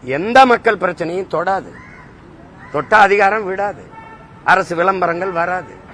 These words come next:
நூறு அழைப்பு போகும். ஏன் அதை தேவையில்லாம அதை ஃபோக்கஸ் பண்றீங்க? எதுக்கு அதை ப்ரோமோட் பண்றீங்க? ஏன் அவரை காட்டுறீங்க? இப்ப என்னையவே நீங்க என்ன பண்ணுவீங்க?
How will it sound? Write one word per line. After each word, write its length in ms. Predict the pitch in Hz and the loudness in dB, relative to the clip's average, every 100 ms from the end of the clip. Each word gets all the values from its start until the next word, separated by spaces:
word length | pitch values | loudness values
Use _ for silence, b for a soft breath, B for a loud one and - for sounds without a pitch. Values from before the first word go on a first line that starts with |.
| - - - - - - - - - - - - - | -20 -20 -20 -20 -20 -20 -20 -20 -20 -20 -20 -18 -8
நூறு 380 | 156 196 214 | 0 4 6
அழைப்பு 340 | 190 208 214 190 | 6 6 2 -2
போகும். 300 | 170 139 120 | -2 -2 -2
ஏன் 200 | 185 170 | -2 -2
அதை 80 | 156 | 0
தேவையில்லாம 400 | 170 170 160 156 | 0 0 0 -2
அதை 80 | 143 | -2
ஃபோக்கஸ் 300 | 151 143 - | -4 -4 -8
பண்றீங்க? 300 | 139 139 143 | -8 -8 -6
எதுக்கு 220 | 151 175 156 | -6 -6 -8
அதை 100 | 131 | -6
ப்ரோமோட் 300 | 151 147 139 | -6 -6 -8
பண்றீங்க? 320 | 135 131 139 | -8 -8 -6
ஏன் 60 | 165 | -4
அவரை 260 | 170 147 | -2 -2
காட்டுறீங்க? 420 | 135 143 - 131 131 - - - | -4 -8 -8 -12 -12 -16 -20 -12
இப்ப 140 | - | -10
என்னையவே 520 | 104 123 180 214 233 | -4 -4 0 0 0
நீங்க 180 | 262 208 | -2 -6
என்ன 60 | 190 | -8
பண்ணுவீங்க? 360 | 185 143 135 | -8 -10 -12